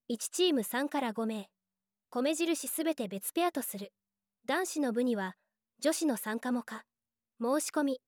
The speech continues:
八月二十一日金曜日までに、下記問い合わせ先まで連絡。問い合わせ、東成区卓球連盟事務局、赤穂、電話番号ゼロ九ゼロの八千五百二十四の八千六百四十五。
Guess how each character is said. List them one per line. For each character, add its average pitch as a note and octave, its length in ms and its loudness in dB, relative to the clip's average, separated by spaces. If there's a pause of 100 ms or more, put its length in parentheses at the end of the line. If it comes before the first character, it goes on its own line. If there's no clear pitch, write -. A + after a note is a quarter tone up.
(180)
八 C#4+ 260 0
月 E4 220 4
二 C4+ 160 4
十 C4+ 160 2
一 C4 220 0
日 C4 280 0
金 C4+ 220 0
曜 D#4+ 180 2
日 D4+ 100 0
ま D4+ 120 2
で C#4 100 2
に、 G3+ 220 -2
下 C#4+ 140 -4
記 - 120 -20
問 B3+ 180 2
い D4 40 4
合 D4 80 4
わ D4+ 80 2
せ D4+ 80 -2
先 D4 240 0
ま D4+ 100 0
で B3 100 0
連 G3 200 -4
絡。 - 260 -10 (720)
問 C#4 200 2
い D#4 60 4
合 D#4 80 4
わ D4 80 0
せ、 G#3+ 220 -6 (540)
東 D4 360 2
成 E4 200 4
区 - 140 -6
卓 G#3+ 200 -6
球 D4 200 2
連 D4+ 220 4
盟 B3 160 2
事 G3+ 140 -4
務 B3 100 4
局、 A3+ 300 -8 (280)
赤 B3 240 0
穂、 A3 200 -8 (320)
電 C4+ 180 8
話 D#4+ 120 6
番 D#4 200 4
号 A#3 180 4
ゼ G#3+ 140 0
ロ A3 160 -2
九 B3 220 4
ゼ B3+ 120 4
ロ A#3+ 120 2
の G#3 120 0
八 G#3+ 220 -6
千 C4 300 0
五 A3 100 -2
百 C4 240 -2
二 D4 140 2
十 C4 180 2
四 G#3 240 0
の G#3 80 -2
八 G3 240 -8
千 C4 300 0
六 A3+ 180 0
百 B3 240 -2
四 B3 220 2
十 A3 180 -2
五。 G3 160 -8